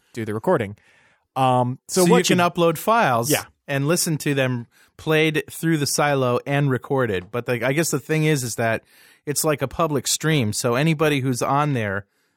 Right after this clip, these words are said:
Speaker 2: uploading and playing their tunes, you'll also, your tunes, their little sound bits, you'll also hear those.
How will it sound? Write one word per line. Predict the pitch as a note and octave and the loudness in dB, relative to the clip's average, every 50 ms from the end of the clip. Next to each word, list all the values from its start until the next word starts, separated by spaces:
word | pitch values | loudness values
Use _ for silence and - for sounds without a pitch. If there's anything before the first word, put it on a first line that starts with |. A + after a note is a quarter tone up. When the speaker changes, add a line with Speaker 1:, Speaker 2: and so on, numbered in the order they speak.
| _ - | _ -8
Speaker 2:
uploading | D3+ D3 - - D3 C#3 C3+ C#3 C3 | -6 -6 -4 -2 0 0 2 2 0
and | A#2+ A2+ | -2 -4
playing | - - D3 C#3 C3+ B2+ A#2+ | -4 -2 0 0 0 0 0
their | A2+ A2+ A2 | -2 -2 -4
tunes, | - - D#3 D3 C3+ B2 A2 B2+ | -4 -2 -2 0 0 0 0 -2
you'll | B2+ A#2 A#2+ | 0 0 0
also, | A#2+ A#2+ - - - | 0 -2 -4 -6 -8
your | A#2+ B2 A2+ G2+ | -6 -4 -4 -4
tunes, | G2+ _ - - A2+ G2+ G2 - | -6 _ -12 -8 -8 -8 -8 -8
their | - A#2 G#2+ G#2+ | -6 -4 -4 -4
little | G#2+ A2+ G#2+ G2+ | -4 -6 -8 -8
sound | - - A2+ A#2 A#2+ B2 G#2+ | -6 -4 -4 -2 -2 -2 -4
bits, | G#2+ G2+ G2 - - | -4 -6 -6 -6 -6
you'll | A#2+ A2+ | -4 -2
also | A2+ A2+ A2 - A2 G2+ | -2 -2 -4 -6 -10 -12
hear | F#2 G#2+ A2 G#2+ | -10 -10 -10 -8
those. | G2+ A2+ A2+ G#2 F#2+ E2+ D#2 - | -6 -4 -2 -2 -4 -4 -8 -12